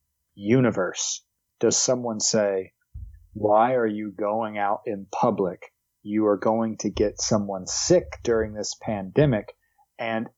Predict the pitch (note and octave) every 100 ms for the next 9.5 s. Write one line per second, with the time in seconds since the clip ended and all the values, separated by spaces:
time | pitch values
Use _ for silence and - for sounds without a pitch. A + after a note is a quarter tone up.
0 | _ B2+ A2 G2+ - C#3+ C3+ - C#3 C#3
1 | B2+ B2+ B2 - G2+ G2+ G2 F#2+ - B2
2 | B2+ A#2+ A2+ A2+ A2 G#2 F#2 G#2+ A2 G#2
3 | F#2 G#2 G2 F#2+ - _ - - _ B2+
4 | A2+ A2+ A#2+ _ - - C#3+ D3 D#3+ D#3
5 | D3+ E3 - C#3 C3+ C3 - A#2+ A2+ -
6 | A2 A#2 A#2 G2+ F2+ - - _ _ _
7 | _ _ _ _ - B2 B2 - _ _
8 | _ _ _ _ - - - - B2+ C#3
9 | D3 A#2 A#2 A2+ A2+